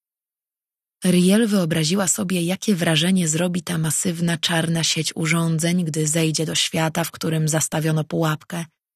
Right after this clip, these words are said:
i po jej plecach przebiegł dreszcz. „Uważaj na siebie, Dali. Zmierza do ciebie naprawdę dużo machin”. „Teraz my idziemy za nią”, rzekł Kal, wstając.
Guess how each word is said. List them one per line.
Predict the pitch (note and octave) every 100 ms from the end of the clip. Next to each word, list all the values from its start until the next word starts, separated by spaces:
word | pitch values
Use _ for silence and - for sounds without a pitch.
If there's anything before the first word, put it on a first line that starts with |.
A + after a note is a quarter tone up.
| _ _ _ _ _ -
i | D#3+
po | D#3
jej | D3+ D#3
plecach | - E3+ - D#3+
przebiegł | - G3+ F#3 G3 A3
dreszcz. | G#3 - - - - _ _ _ _ _ _ _ _ _ _ _
„Uważaj | G#3 E3+ F3 F#3+
na | F#3+
siebie, | - A3 A3
Dali. | G#3 G#3+ G3+ - _ _ _ _ _ _ -
Zmierza | G3 G3+ F#3+ G#3
do | F#3+
ciebie | - F#3
naprawdę | F#3 F3 - G3 F#3+ F#3+ F#3 _ -
dużo | A3 F#3+ -
machin”. | A3+ G#3+ A3+ G3 - A3+ G#3+ G#3+ - _ _ _ _ _ _ _ _ _ _ -
„Teraz | F#3 E3+ -
my | F3+
idziemy | F#3+ E3 D#3 D#3
za | D#3
nią”, | D#3 D3+ E3 - _ _ _ -
rzekł | D#3 D#3+ E3+ E3+ G3+
Kal, | - G3 G#3
wstając. | - - - - G#3+ A3+ -